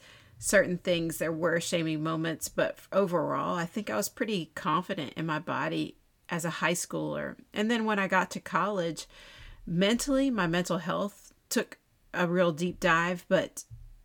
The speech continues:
physically, my, my body also, there, I ran into all sorts of kind of modesty cultures and shaming cultures, fear-based cultures around women and their bodies.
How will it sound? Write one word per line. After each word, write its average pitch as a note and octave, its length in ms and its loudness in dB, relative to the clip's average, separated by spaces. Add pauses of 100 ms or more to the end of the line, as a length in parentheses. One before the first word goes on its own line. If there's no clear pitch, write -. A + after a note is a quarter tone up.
(160)
physically, G3+ 840 0
my, E3 320 -2
my F3 240 0
body F3 520 2
also, F3 580 -2 (180)
there, F#3 520 2
I E3+ 100 0
ran F#3 260 -4
into G3+ 580 -2 (180)
all G#3 160 -2
sorts - 360 -4
of F3 280 -2
kind F3 220 -2
of D#3 180 -8 (680)
modesty F3 760 2
cultures E3 800 -4
and E3 160 -4
shaming F3 480 -2
cultures, E3+ 560 -4
fear-based F3 800 0
cultures D#3+ 760 -4
around D#3+ 580 -2 (440)
women F3+ 500 4
and D3+ 300 -2
their D#3 100 0
bodies. D#3+ 680 0